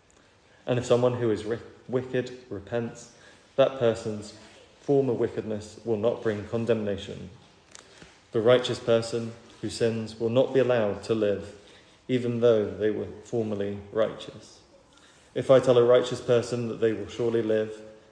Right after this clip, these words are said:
but then they trust in their righteousness and do evil, none of the righteous things that person has done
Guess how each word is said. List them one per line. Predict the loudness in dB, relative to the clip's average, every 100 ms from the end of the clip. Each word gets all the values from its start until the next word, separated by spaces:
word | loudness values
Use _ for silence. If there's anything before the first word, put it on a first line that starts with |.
| _
but | 2
then | 2 2
they | 0
trust | 2 0 0 -4
in | -2
their | 2 4
righteousness | 4 2 -6 -8 -6 -6 -10 -14
and | -12 -6
do | -2 -2
evil, | -2 -6 -6 -8 -8 -16 -20 -20 _ _ _
none | 2 4 4
of | 2
the |
righteous | 4 4 2 -4 -4
things | -2 -2 -4
that | -6 -4
person | -4 -4 -6
has | -8
done | -2 -2 -2